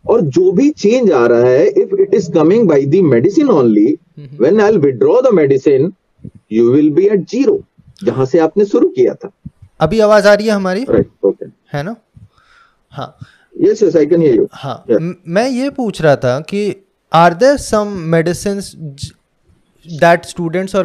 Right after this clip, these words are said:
Speaker 2: kids can get hooked into, या फिर वो एडिक्टिव हो सकता है? ऐसे कुछ डेंजरस मेडिसिन्स हैं that they should be careful about, जो,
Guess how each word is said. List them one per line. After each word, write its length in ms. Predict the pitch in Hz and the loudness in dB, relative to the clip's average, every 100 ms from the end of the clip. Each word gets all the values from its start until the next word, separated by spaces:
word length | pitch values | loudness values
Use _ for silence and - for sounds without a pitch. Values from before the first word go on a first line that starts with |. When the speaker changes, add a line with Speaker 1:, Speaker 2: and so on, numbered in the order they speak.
| - | -4
Speaker 2:
kids 160 | 175 - | -8 -6
can 180 | 190 165 | -8 -4
get 180 | 160 170 | -4 -4
hooked 560 | - 170 165 - - | -6 -12 -12 -20 -12
into, 360 | 156 156 170 156 | -12 -8 -10 -6
या 160 | 147 143 | -4 -2
फिर 200 | 170 151 | -4 -4
वो 180 | 160 | -4
एडिक्टिव 460 | - 143 147 - 175 | -2 -4 -6 -6 -8
हो 160 | 156 151 | -6 -6
सकता 480 | 156 - 151 139 | -8 -10 -8 -8
है? 120 | 131 - | -10 -8
ऐसे 260 | 143 - 170 | -8 -8 -12
कुछ 320 | 175 156 - 143 | -12 -14 -12 -4
डेंजरस 360 | 147 151 160 | -4 -4 -10
मेडिसिन्स 440 | 156 143 135 151 151 | -10 -12 -12 -14 -12
हैं 140 | 151 | -8
that 300 | 139 131 143 | -8 -8 -8
they 160 | 139 - | -8 -8
should 160 | 143 | -12
be 140 | 143 - | -14 -6
careful 380 | 135 135 160 147 | -6 -6 -10 -8
about, 200 | 143 143 - - | -8 -10 -14 -10
जो, 320 | 147 147 139 | -6 -6 -8